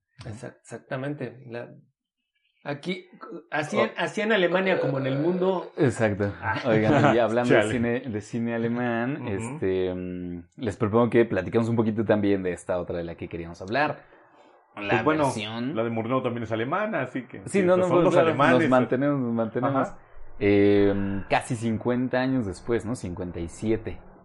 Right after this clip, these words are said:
Speaker 2: años
Speaker 3: Cincuenta y siete
Speaker 2: después,
Speaker 3: años
Speaker 2: en el
Speaker 3: después, sí.
Speaker 2: setenta y nueve,
Speaker 3: Ujú.
Speaker 2: Werner Herzog, que todavía anda por aquí en este mundo,
Speaker 3: Sí.
Speaker 2: eh, hace esta versión. Nosferatu,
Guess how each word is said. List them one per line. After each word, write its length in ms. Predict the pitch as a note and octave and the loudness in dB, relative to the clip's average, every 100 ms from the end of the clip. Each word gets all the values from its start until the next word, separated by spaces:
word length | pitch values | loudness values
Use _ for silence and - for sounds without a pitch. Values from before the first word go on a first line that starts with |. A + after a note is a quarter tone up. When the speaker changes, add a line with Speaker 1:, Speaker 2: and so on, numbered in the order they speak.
| - | -12
Speaker 2:
años 280 | G#2 G2 G#2 | -6 -4 -4
Speaker 3:
Cincuenta 260 | F2 F#2 G2 | -6 -4 0
y 40 | |
siete 40 | |
Speaker 2:
después, 0 | |
Speaker 3:
años 140 | A2+ G2+ | 0 0
Speaker 2:
en 100 | G2 | -2
el 80 | F2+ | -4
Speaker 3:
después, 300 | F2 A2 F#2 | -4 -4 -4
sí. 60 | |
Speaker 2:
setenta 180 | A#2 F#2 | -2 -4
y 100 | G2 | -2
nueve, 460 | A#2+ B2+ B2 G#3 G2+ G#2+ C#3+ _ - | 0 0 0 -2 -6 -10 -14 _ -8
Speaker 3:
Ujú. 100 | G2 | 2
Speaker 2:
Werner 460 | A#2+ B2 B2+ A#2+ - | 6 6 4 2 2
Herzog, 540 | D3+ C3+ - C3+ - - - F2 | 2 2 2 2 0 -6 -16 -14
que 120 | E2+ D#2+ D#2+ E2+ | -10 -10 -10 -10
todavía 320 | F2+ F2 G2 | -8 -4 -2
anda 180 | G#2+ G#2 | 0 0
por 140 | F#2+ F#2 | 0 -2
aquí 440 | - A2 A2 G#2+ | -2 0 2 2
en 100 | G2 | 0
este 220 | G2+ - | -4 -4
mundo, 440 | A2 A#2+ A2 B2+ - | -2 0 0 -2 -4
Speaker 3:
Sí. 380 | - E2+ F2 A#2+ - | -14 -12 -10 -14 -16
Speaker 2:
eh, 920 | F#2 F2+ E2+ E2 E2 E2+ E2 D#2+ - - _ - - - - | -14 -10 -8 -8 -6 -8 -8 -8 -10 -16 _ -20 -20 -6 -2
hace 380 | G2 - F#2+ | -2 -4 -10
esta 260 | F2 - G2 | -10 -4 -4
versión. 560 | F2 E2 - F2+ F2 - _ - | -4 -10 -14 -14 -14 -16 _ -10
Nosferatu, 880 | G#2 F#2 - G#2 G#2+ A#2 A2+ A#2 | -6 -6 -2 0 2 2 0 -2